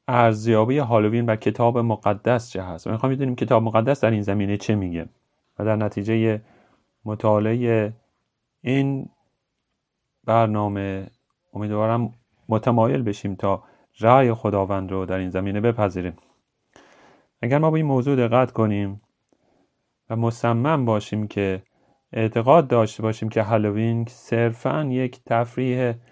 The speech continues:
بچگانه است، به احتمال زیاد شما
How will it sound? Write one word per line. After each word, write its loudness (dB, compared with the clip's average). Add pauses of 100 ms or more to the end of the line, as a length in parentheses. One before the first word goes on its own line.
(360)
بچگانه 2
است، -2 (1120)
به -4
احتمال -2
زیاد 2 (500)
شما 2